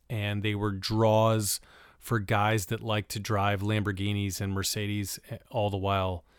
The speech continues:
saying how much they love Jesus. And honestly, it was something that we really <laughs> loved. Uh,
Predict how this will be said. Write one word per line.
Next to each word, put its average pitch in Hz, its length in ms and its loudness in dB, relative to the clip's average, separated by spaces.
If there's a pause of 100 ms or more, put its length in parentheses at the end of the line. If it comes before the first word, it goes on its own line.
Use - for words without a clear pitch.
(220)
saying 101 300 -2
how 92 120 -2
much 98 240 -2
they 101 100 -2
love 95 220 -2
Jesus. 90 560 -8 (500)
And 117 340 2 (100)
honestly, 143 600 4
it 135 60 2
was 120 200 2
something 180 360 4
that 156 120 2
we 131 140 -2
really 135 440 6
<laughs> - 0 -
loved. 135 680 6 (600)
Uh, 104 220 0